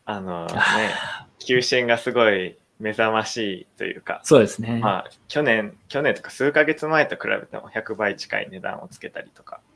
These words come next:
Speaker 1: えー、まあ、そういう環境になってきて、まあ、さすがに確かに、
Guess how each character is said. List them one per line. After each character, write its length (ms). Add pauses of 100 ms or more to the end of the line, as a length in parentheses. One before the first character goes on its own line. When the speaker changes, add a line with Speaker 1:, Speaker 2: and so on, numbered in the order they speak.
(680)
Speaker 1:
え 480
ー、 120
ま 80
あ、 20
そ 200
う 60
い 680
う 60
環 240
境 240
に 100
な 80
っ 140
て 100
き 80
て、 300
ま 80
あ、 60
さ 100
す 120
が 120
に 200
確 260
か 100
に、 360